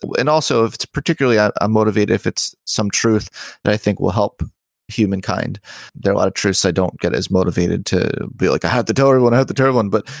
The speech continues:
but if I feel like it can increase the total tonnage of well-being in the world, um, as, uh, my former colleague, uh, Martin Seligman put it, then I really am motivated to do so.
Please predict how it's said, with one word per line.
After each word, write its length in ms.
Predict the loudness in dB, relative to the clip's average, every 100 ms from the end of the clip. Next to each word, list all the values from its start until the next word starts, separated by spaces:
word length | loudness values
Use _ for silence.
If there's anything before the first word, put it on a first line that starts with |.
| -12 -4
but 120 | -2
if 140 | 0
I 80 | 0
feel 220 | 0 2
like 180 | 2 2
it 100 | -2
can 140 | -2
increase 460 | -2 -4 -2 0 -2 -2
the 80 | -2
total 540 | 0 2 4 2 0 _ -10
tonnage 560 | -2 0 0 -2 -2
of 260 | -2 -2 -4
well-being 840 | -2 0 0 2 4 4 4 2 -2 -10 -16 -16 -18 -20 -6
in 120 | -2
the 100 | 0
world, 360 | 2 2 0 -4 -10 -4
um, 260 | -2 -2
as, 320 | -2 -2 0 0
uh, 300 | 0 0 -2 -6
my 160 | -2 -2
former 300 | 0 -2 0
colleague, 480 | -2 -2 -2 -2
uh, 260 | 0 0 0 0
Martin 300 | 0 0 -4 -12 _
Seligman 520 | -4 0 0 0 -4
put 160 | -2 -2
it, 140 | -2 -6 -16 -16 -18
then 540 | -18 -6 0 2 2 -2 -4
I 200 | -2 0
really 320 | 0 2 2 2
am 60 |
motivated 420 | 2 2 2 -2 -2
to 100 | 0
do 120 | 0
so. 260 | 0 -4